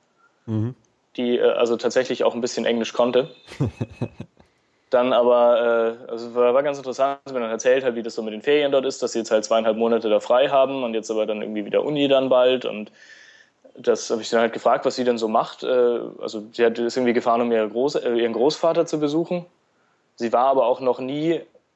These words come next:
Speaker 2: sie war einmal in Ho Chi Minh, glaub ich, aber sonst war sie noch nirgendwo anders in Vietnam. Und ich habe sie dann auch gefragt, was sie denn in den Ferien so gemacht hat. Äh, sie gemeint, ja, sie war zu Hause und hat fern gesehen, zwei Monate.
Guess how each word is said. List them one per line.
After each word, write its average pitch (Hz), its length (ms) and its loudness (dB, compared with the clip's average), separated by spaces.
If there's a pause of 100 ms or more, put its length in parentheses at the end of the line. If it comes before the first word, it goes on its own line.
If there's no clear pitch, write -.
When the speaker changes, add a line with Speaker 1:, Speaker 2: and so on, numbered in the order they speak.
(300)
Speaker 2:
sie 123 140 -8
war 120 100 2
einmal 143 320 2
in 131 120 -2
Ho 131 60 -4
Chi 127 180 -6
Minh, 147 280 -4
glaub 185 260 4
ich, 180 100 0
aber 135 140 2
sonst 131 260 0
war 123 120 4
sie 127 100 -4
noch 123 160 -2
nirgendwo 139 400 0
anders 160 380 0
in 170 100 -2
Vietnam. 170 480 2 (1400)
Und 139 340 2
ich - 120 0
habe 143 80 0
sie 160 80 2
dann 139 80 4
auch - 40 -8
gefragt, 139 280 0
was 143 100 -2
sie 139 60 -8
denn 127 140 -2
in 123 80 -4
den 117 40 -10
Ferien 135 240 0
so 120 140 -4
gemacht 117 360 -2
hat. 202 220 -4 (800)
Äh, 127 220 0 (240)
sie - 120 -6
gemeint, 123 320 2
ja, 127 320 6
sie 123 120 -2
war 127 120 4
zu 123 140 -2
Hause 123 240 4
und 117 100 0
hat 110 120 -2
fern 117 260 2
gesehen, 107 460 -4
zwei 110 180 2
Monate. 110 460 0